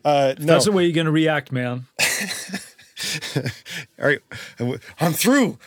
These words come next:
Speaker 1: I can't do this anymore. No. Essentially, what I mean by that is, is that I really like each vocal to have its own dynamic space.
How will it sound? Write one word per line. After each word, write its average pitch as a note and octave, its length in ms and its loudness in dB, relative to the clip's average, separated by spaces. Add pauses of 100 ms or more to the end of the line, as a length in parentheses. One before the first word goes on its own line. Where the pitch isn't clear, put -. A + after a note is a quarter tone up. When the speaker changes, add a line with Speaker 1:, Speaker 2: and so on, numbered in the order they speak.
Speaker 1:
I C3+ 80 -6
can't A#3 280 2
do C4 140 2
this G#3+ 180 2
anymore. D#3+ 480 0 (240)
No. D3+ 280 2 (240)
Essentially, G#3 840 2 (800)
what E3+ 240 0
I G3 100 6
mean G#3+ 240 2
by F3 160 6
that D3 200 4
is, C#3 200 0
is C3+ 180 -4
that C#3+ 300 2
I D3 80 0
really G#3+ 400 2
like E3+ 360 2
each E3+ 260 -2
vocal D#3 400 2
to C3 80 -2
have C3 400 -2
its C3+ 260 -4
own D#3 400 0
dynamic C#3 600 0
space. - 1040 0